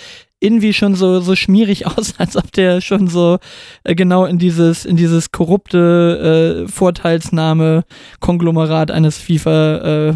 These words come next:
Funktionärs rein, reinpasst. Also, weiß nicht, den, also, ich hab den dann, hab mich das erste Mal so ein bisschen wirklich damit auseinandergesetzt und hab schon gedacht, boah, ah, der sieht auch schon aus, als ob er Dreck am Stecken hat. Aber gut,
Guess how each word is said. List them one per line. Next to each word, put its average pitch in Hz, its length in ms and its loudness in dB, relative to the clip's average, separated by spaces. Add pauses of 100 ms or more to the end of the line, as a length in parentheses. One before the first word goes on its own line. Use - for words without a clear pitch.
(120)
Funktionärs 156 640 -4
rein, 156 280 -4
reinpasst. - 600 -6
Also, 156 360 0 (460)
weiß 156 160 -8
nicht, 156 180 -2
den, 175 240 2
also, 175 220 0
ich - 320 -8
hab 180 80 -4
den 190 100 0
dann, 185 120 0
hab - 360 -10
mich 190 100 0
das 180 120 -2
erste 180 180 -4
Mal 190 80 2
so 175 80 0
ein 175 60 0
bisschen 190 240 -4
wirklich 180 160 -6
damit 175 160 -4
auseinandergesetzt 165 560 0
und 165 40 0
hab 170 100 -2
schon 170 120 -4
gedacht, 165 240 -8
boah, 120 240 -4 (1080)
ah, - 300 -8
der 165 80 -2
sieht - 160 -4
auch 165 80 -2
schon 165 160 -4
aus, - 120 -6
als 165 120 -8
ob - 80 -4
er 170 80 -2
Dreck - 200 -12
am 170 100 -2
Stecken - 340 -4
hat. 170 160 -2
Aber 175 240 0
gut, 156 300 -8